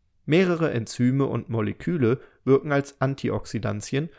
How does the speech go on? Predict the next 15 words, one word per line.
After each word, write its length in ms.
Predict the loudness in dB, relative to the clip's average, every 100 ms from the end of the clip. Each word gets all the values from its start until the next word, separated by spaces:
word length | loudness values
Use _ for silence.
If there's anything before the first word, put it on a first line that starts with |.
| _ -4
und 120 | -2
setzen 360 | 0 -2 -2 -2
ros 400 | 2 2 0 -6
in 260 | -4 -2
weniger 420 | 0 0 0 0 2
reaktive 540 | 2 0 -2 0 0
Moleküle 580 | 0 -2 -2 -2 0 0
um. 240 | -2 -4 -8 _ _ _ _ 0
Eine 280 | 2 4 4
Auslenkung 680 | 4 4 0 0 -2 -4
des 160 | -4 0
zellulären 580 | 2 4 2 0 -2 0
Gleichgewichts 800 | 2 2 0 -2 -2 -4 -10 -20 _
zwischen 400 | -2 -2 -2 -6 -2
antioxidativen 1200 | -2 0 -2 -2 -2 -2 0 0 -2 -4 -4